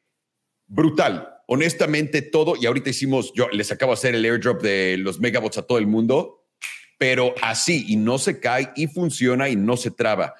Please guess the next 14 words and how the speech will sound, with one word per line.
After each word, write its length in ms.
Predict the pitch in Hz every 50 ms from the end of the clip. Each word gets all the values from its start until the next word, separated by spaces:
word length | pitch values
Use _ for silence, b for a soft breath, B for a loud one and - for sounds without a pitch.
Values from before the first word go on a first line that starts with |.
| B B B 127
Entonces, 420 | B 117 117 175 165 127 135 - -
Ethereum 460 | - 143 143 - 190 214 214 185 156
ahora 160 | 156 151 151 147
va 80 | 143 139
a 60 | 143
tener 240 | 139 131 135 131 135
que 80 | 135
pasar 340 | - 120 110 - 123 117 104
por 140 | - 131 117
lo 100 | 113 -
que 100 | - 104
Solana 400 | - - 107 127 180 147 143 131
ha 100 | 131 -
pasado 720 | 139 135 - - - 165 - - 135 127 - - - -